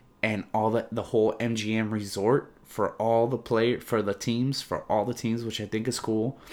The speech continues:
Um, I think if they're gonna do the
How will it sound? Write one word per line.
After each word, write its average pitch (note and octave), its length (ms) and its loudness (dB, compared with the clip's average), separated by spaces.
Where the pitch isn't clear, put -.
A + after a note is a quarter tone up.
Um, G#2+ 520 0
I G#2 260 0
think A2+ 560 -6
if A2 680 2
they're G#2+ 160 2
gonna A2 240 0
do A2+ 260 2
the G#2+ 300 2